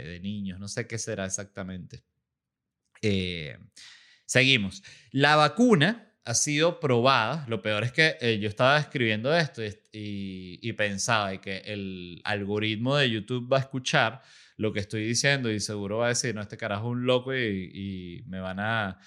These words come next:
a desmonetizar todo", pero de nuevo, no importa. Saben que el problema no es la desmonetización porque no es tanto el dinero que hacen los videos,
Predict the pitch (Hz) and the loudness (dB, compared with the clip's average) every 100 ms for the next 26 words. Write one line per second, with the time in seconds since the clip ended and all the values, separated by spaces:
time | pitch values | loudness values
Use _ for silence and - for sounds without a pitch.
0 | - _ _ _ - 104 98 98 101 95 | -20 _ _ _ -2 0 0 -2 -4 -6
1 | 95 - 101 95 117 123 131 143 135 135 | -4 -4 -4 -2 0 0 4 4 4 0
2 | 131 127 139 139 120 117 127 127 147 120 | -2 -2 0 2 2 -2 -6 2 2 2
3 | 120 139 185 214 220 127 123 127 156 160 | 2 2 4 0 0 2 2 2 0 0
4 | 160 165 170 - 160 151 151 127 95 107 | 0 0 0 -2 -4 2 4 4 0 -2
5 | 113 120 113 104 107 104 - 127 135 160 | -2 -2 -6 -6 -6 -6 -2 -2 0 0
6 | 120 117 117 139 127 131 147 135 107 107 | 0 -2 -2 0 0 0 -2 0 -2 -2
7 | 113 127 131 139 131 104 104 120 160 | -4 -4 -4 -2 -2 0 0 2 0